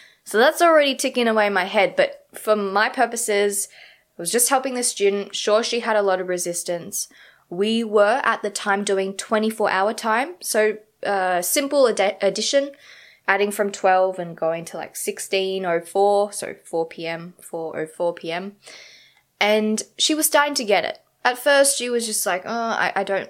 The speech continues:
understand numbers." And I'm like, "That's fine. Let's just go through it slowly." Got through it slowly, and she began calculating. And by the end of the day, we did two sessions of maths.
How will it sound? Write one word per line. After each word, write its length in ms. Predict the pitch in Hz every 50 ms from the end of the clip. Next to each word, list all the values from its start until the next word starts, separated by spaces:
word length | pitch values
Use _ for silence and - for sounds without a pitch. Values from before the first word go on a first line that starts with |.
| -
understand 480 | - 202 196 185 185 - - 196 185 185
numbers." 720 | 190 196 196 202 196 196 190 190 196 196 190 190 - -
And 180 | - 180 170 165
I'm 100 | 170 175
like, 200 | 160 156 - -
"That's 220 | 175 156 - -
fine. 420 | - 220 226 175 - 226 226 -
Let's 140 | 185 180 180
just 120 | - - -
go 140 | 190 180
through 180 | 175 - 165 165
it 100 | - -
slowly." 540 | - - 294 285 285 294 285 277 277 277 277 - - - - - - _ _ _ _ -
Got 200 | 269 285 269 277
through 140 | 294 285
it 60 | 269 269
slowly, 580 | - 254 254 247 240 240 240 240 240 233 240 - _ _ _ _
and 300 | - 202 202 196 196 196
she 220 | 196 - - 202 196
began 560 | 175 160 202 202 196 180 175 175 170 170 175
calculating. 800 | - - - 214 202 202 - 220 196 190 190 190 190 190 196 - _ _ _ _ _ -
And 140 | 214 214
by 160 | 220 240 254 269
the 140 | 285 -
end 160 | 254 254 247 262
of 80 | 226
the 80 | 220 202
day, 540 | 165 180 180 175 196 226 269 320 330 - _ _ _ _ _ _ _ _ _
we 100 | 175 175
did 220 | 175 175 180 -
two 180 | - - 220 208
sessions 460 | 202 - 185 180 180 - 180 175 -
of 40 | 160
maths. 380 | 170 160 175 254 269 - -